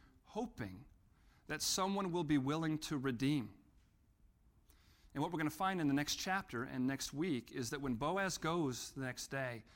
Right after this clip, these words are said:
to look for Ruth's redeemer, he will find no one who is willing. And so he will do it himself. Now, can you hear the importance of that statement?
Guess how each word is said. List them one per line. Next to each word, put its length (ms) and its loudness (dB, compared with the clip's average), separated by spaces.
to 200 2
look 340 0
for 320 0
Ruth's 440 2
redeemer, 580 2
he 180 -2
will 160 0
find 560 -2
no 240 4
one 300 0
who 200 2
is 140 -2
willing. 320 -2
And 140 0
so 160 2
he 220 -2
will 140 -2
do 220 0
it 80 -6
himself. 480 -8
Now, 80 -10
can 160 0
you 100 2
hear 180 4
the 120 2
importance 760 -4
of 160 -8
that 260 -2
statement? 500 -6